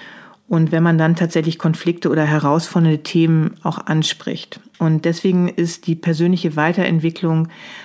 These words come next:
einer Führungskraft, eines Vorgesetzten so unheimlich wichtig. Die Arbeit an deinem Mind, Heart und auch Soulset. Denn nachgewiesenerweise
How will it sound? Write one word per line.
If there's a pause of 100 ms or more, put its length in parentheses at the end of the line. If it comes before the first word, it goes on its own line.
(100)
einer
Führungskraft,
eines
Vorgesetzten
so (140)
unheimlich
wichtig. (580)
Die
Arbeit
an
deinem
Mind,
Heart
und
auch
Soulset. (420)
Denn
nachgewiesenerweise